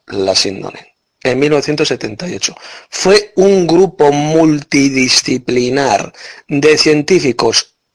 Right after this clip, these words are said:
algunos de ellos que trabajaban para la organización nasa, los que decidieron formar un grupo especial llamado el stur para investigar la síndrome. Eso en primer lugar.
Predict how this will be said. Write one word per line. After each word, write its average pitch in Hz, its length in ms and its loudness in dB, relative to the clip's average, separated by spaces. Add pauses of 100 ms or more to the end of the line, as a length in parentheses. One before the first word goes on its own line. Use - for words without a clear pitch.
algunos 190 920 4
de 160 200 4
ellos 175 260 2
que 120 140 -2
trabajaban 147 920 2 (480)
para 151 240 4
la 151 120 4
organización 147 800 2
nasa, 170 440 0 (420)
los 156 280 4
que 165 120 2
decidieron 160 600 2 (460)
formar 165 380 2
un 175 140 2
grupo 170 260 2
especial 156 460 2
llamado 131 280 2
el 143 120 2
stur 151 280 -2
para 131 140 2
investigar 110 400 -2
la 101 100 -4
síndrome. - 360 -8 (320)
Eso 185 120 -2
en 180 40 -2
primer 143 220 0
lugar. - 340 -4